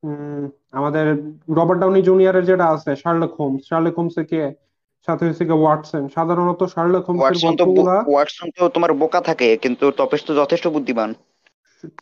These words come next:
Speaker 1: ওয়াটসন একটা
Speaker 2: আর
Speaker 1: ডাক্তার।
Speaker 2: এনে তোমার জটায়ু হলো তোমার, আ, জটায়ু তো তোমার লেখক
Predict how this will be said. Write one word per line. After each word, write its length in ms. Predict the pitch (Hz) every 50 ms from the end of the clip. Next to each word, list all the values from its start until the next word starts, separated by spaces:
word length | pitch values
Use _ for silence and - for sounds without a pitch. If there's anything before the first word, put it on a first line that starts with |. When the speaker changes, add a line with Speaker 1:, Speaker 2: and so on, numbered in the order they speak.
| - - -
Speaker 1:
ওয়াটসন 340 | 170 170 170 170 - 202 196
একটা 160 | 190 185 -
Speaker 2:
আর 140 | - 175 -
Speaker 1:
ডাক্তার। 220 | - - 135 139
Speaker 2:
এনে 160 | 143 135 151 160
তোমার 280 | - 165 160 160 143
জটায়ু 460 | 131 143 147 147 - 175 175 175 175
হলো 180 | 165 170 165 165
তোমার, 220 | - 175 160 151 139 131 - - - - - - - - 123 120 120 - - - _ _ _ _ - _ -
আ, 60 | 127
জটায়ু 380 | 123 139 143 139 165 156 160 151
তো 100 | 151 156
তোমার 200 | 151 160 151 143
লেখক 380 | 135 131 131 - 139 120 -